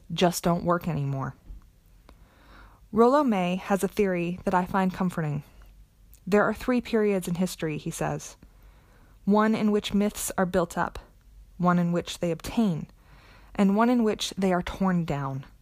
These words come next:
Clearly, we are living in a time of myths being torn down. We look at the more stable period just past, and we think that such basic and terrifying change has never happened before. But,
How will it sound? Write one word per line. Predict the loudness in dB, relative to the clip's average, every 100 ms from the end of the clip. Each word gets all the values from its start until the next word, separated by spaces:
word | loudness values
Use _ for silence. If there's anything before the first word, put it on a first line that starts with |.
| -20 -20 _ -20 _ -20 -18
Clearly, | 0 4 4 2 0 0
we | 0
are | 2
living | 2 2 2 2
in | 0
a | -2
time | -2 0 0 0
of | 0
myths | 0 0 -2 -8 -6
being | -2 0 0
torn | -4 -4 -2 0 -2
down. | -4 -6 -8 -12 -20 -20 -20 _ _ _ -20 _ _ _
We | 0
look | 2 2
at | 0 0
the |
more | 2 0
stable | 0 2 4 2
period | -2 -2 0 0
just | -2 -4 -4
past, | 0 0 0 -6 -12 -16 -20 -20 -2
and | 2 4
we | 2
think | -4 -4
that | -4
such | -2 -4 0
basic | 0 0 -2 -6 0
and | 0
terrifying | 0 0 0 0 0 0 0
change | -2 0 0 -2
has | -2 -2 2
never | 2 0 -4
happened | -4 -4 -2 -2
before. | -6 -8 -10 -12 -20 -20 -20 -20 -20 _ _ -20 _
But, | 2 2